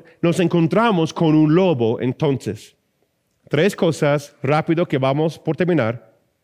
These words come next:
Número uno, si eres una oveja entre lobos y puedes ver una señal de lobo,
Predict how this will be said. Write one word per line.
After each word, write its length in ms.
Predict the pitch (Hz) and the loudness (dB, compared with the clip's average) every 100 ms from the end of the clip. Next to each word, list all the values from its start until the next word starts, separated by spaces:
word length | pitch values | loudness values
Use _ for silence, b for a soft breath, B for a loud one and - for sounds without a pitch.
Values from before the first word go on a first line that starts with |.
| _ _ _ _ _ _ | _ _ _ _ _ _
Número 320 | 123 135 147 | -2 0 2
uno, 260 | 135 107 90 - _ _ _ _ _ _ _ _ _ _ _ _ | 0 -2 -6 -14 _ _ _ _ _ _ _ _ _ _ _ _
si 280 | - - 147 | -8 0 2
eres 300 | 196 196 - - | 2 0 -2 -2
una 200 | 151 139 | 0 2
oveja 880 | 131 160 262 208 202 220 - _ _ | 2 2 2 2 0 0 -6 _ _
entre 380 | 165 165 160 143 | -2 -2 0 0
lobos 580 | 160 240 147 139 156 - B B B | 2 2 2 0 -2 -6 B B B
y 140 | 165 147 | -2 -2
puedes 580 | - 185 208 214 156 | -2 0 0 0 0
ver 260 | 165 208 220 | 2 2 2
una 180 | 190 185 | 2 0
señal 540 | 180 160 147 185 277 277 | 0 0 2 2 2 2
de 80 | |
lobo, 480 | 202 123 113 131 151 | 2 2 0 -2 -4